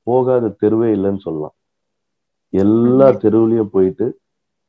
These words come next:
Speaker 1: அவர் பாடுவாரு, நான் message கொடுப்பேன். அடுத்த இடத்துல, அடுத்த தெருவுக்கு போகும்போது நான் பாடுவேன், அவர் message கொடுப்பேன்.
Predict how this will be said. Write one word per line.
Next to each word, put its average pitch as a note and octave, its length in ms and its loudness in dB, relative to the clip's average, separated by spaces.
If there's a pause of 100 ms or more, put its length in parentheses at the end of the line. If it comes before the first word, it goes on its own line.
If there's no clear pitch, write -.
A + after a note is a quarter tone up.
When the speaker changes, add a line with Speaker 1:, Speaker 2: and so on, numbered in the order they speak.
(500)
Speaker 1:
அவர் G2+ 260 2
பாடுவாரு, C3 600 4
நான் G#2+ 200 -2
message G2 360 -4
கொடுப்பேன். D2+ 300 -8 (200)
அடுத்த C#3+ 400 4
இடத்துல, A#2+ 380 4
அடுத்த A#2+ 340 2
தெருவுக்கு B2+ 400 0
போகும்போது G#2+ 640 -2
நான் A2+ 300 -2
பாடுவேன், A#2+ 360 0
அவர் G2 220 -2
message F2 320 -10
கொடுப்பேன். - 380 -20